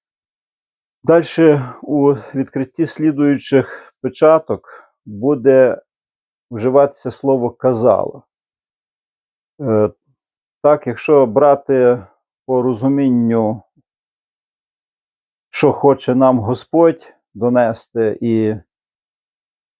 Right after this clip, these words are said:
апостол Іван Богослов цими словами:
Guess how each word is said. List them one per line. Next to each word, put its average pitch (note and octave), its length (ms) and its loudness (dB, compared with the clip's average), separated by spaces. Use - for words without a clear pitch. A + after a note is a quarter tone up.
апостол B2+ 560 0
Іван B2 260 2
Богослов C#3 640 2
цими A#2 280 -4
словами: A#2 680 0